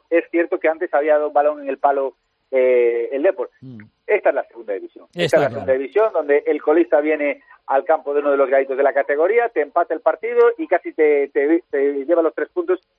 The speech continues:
Speaker 1: y, y te quedas con una cara de tonto espectacular. Bueno, toca remar y toca, pues, intentar sumar, eh, los máximos puntos posibles para estar en la partida.
Speaker 2: Domingo, seis de la tarde, solecito, buena hora, el partido de la jornada lo tiene todo. En el, y, y además, una caldera que va a ser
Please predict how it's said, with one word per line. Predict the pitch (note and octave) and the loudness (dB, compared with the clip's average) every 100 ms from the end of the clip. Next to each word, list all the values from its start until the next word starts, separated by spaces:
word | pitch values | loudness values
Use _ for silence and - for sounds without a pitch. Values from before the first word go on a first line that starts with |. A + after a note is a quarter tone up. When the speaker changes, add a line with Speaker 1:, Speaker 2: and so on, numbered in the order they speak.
| - | -8
Speaker 1:
y, | C#3+ D#3 | -6 -2
y | C#3+ | -2
te | C#3 | -2
quedas | D#3 D3+ | -2 -2
con | D3+ | -4
una | C#3+ C3+ | -4 -2
cara | C#3 | -2
de | C3+ | -2
tonto | C#3+ C#3 | -8 -8
espectacular. | - B2+ A2+ A2 G2 F#2+ - | -8 -8 -8 -8 -10 -10 -2
Bueno, | F#3+ D#4+ - - | -2 -2 -12 -2
toca | G3 F#3 | 0 0
remar | F#3+ A3+ C4+ | 0 -2 -4
y | B3+ | -4
toca, | F#3+ - F3+ E3+ C#3 - - _ | -6 0 2 2 0 -4 -18 _
pues, | - D#3 - | -6 -6 -4
intentar | D#4+ D#3+ D3+ - | -4 -2 -2 -2
sumar, | F3 F3 E3 - | -2 -2 -4 -4
eh, | D#3+ D#3+ | -2 0
los | D#3+ D#3+ | -2 -2
máximos | F3+ F#3 E3+ | -6 -6 -8
puntos | F#3 F#3 | -4 -4
posibles | G#3 G#3 A#3+ C4+ | -4 -6 -8 -2
para | D#3 | -4
estar | - | -2
en | C3 | -4
la | G#2+ | -4
partida. | - _ _ _ | -10 _ _ _
Speaker 2:
Domingo, | D3+ D#3+ G3 A#3 B3+ B3 - | -6 -2 0 -2 -2 -2 0
seis | A#3 | -2
de | A3+ | 0
la | G3+ F#3 | 0 0
tarde, | A3 A3 A3+ | 0 0 -2
solecito, | F#3 E3+ D#3+ - G#3 F#3 G#3 | -2 -2 -4 -2 -4 0 0
buena | F#3+ F#3+ F3 | 2 0 2
hora, | G3 G3+ G3 G3+ F3+ | 2 4 4 2 0
el | D#3 C#3+ | -4 -4
partido | B2 D3+ F#3 F3+ | -2 -4 -2 0
de | |
la | E3 | -2
jornada | D3+ D#3 F#3 F3 | -2 -4 -2 -2
lo | D#3 | -2
tiene | F#3+ F3+ | -2 0
todo. | G#3+ E3 B2 | 2 2 0
En | C3 D3 D3 | -4 -6 -4
el, | D#3+ D#3+ E3+ - | -4 -4 -6 -6
y, | E3+ F3 | -8 -6
y | E3 D3+ | -4 -4
además, | C#3 E3 E3+ - | -2 -4 -6 -8
una | E3+ F3+ F#3+ | -6 -4 -2
caldera | F3 D3+ F3+ D3 | -2 0 -2 -4
que | G#2 | -8
va | B2+ | -10
a | |
ser | B2 D3+ | -4 -6